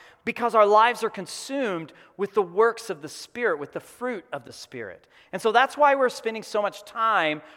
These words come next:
over the next, over these nine weeks studying about the fruit, is because the fruit of the Spirit leads us to the life that God desires for us to have. So let's read what the fruit of the Spirit are. Verse twenty-two. Verse twenty-two says,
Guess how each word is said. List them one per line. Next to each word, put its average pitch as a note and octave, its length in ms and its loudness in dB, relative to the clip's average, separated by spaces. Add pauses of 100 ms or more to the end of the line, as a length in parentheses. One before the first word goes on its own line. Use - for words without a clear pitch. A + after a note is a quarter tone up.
over G3 160 0
the G3+ 160 0
next, G#3 500 -2 (200)
over G3+ 180 0
these F#3+ 180 -8
nine F#3+ 360 0
weeks A3 300 -8
studying B3 420 -2
about F3 240 2
the D#3+ 40 -14
fruit, C4 360 -6 (260)
is F3 100 -12
because A#3+ 340 -2
the G#3+ 100 0
fruit C#4+ 320 -8
of B3+ 60 -12
the G#3 60 -8
Spirit - 640 -8
leads A3 680 -6
us C3 440 -4 (300)
to A3 120 -10
the G3 120 0
life F#3+ 460 2
that D#3+ 160 -12
God D#3+ 320 0
desires C3 520 -8
for B2+ 140 -10
us A2+ 140 -8
to B2+ 80 -16
have. A2 340 -10 (400)
So G3+ 140 -4
let's G#3+ 180 -2
read B3+ 200 -2
what A#3+ 160 2
the G3+ 60 -6
fruit A3+ 220 -4
of G#3 60 -2
the F#3+ 80 -4
Spirit F#3 360 0
are. A2+ 280 4 (400)
Verse G3+ 220 -2
twenty-two. F#3+ 600 -4 (800)
Verse A3 200 0
twenty-two A3 460 -6
says, C#3 320 -4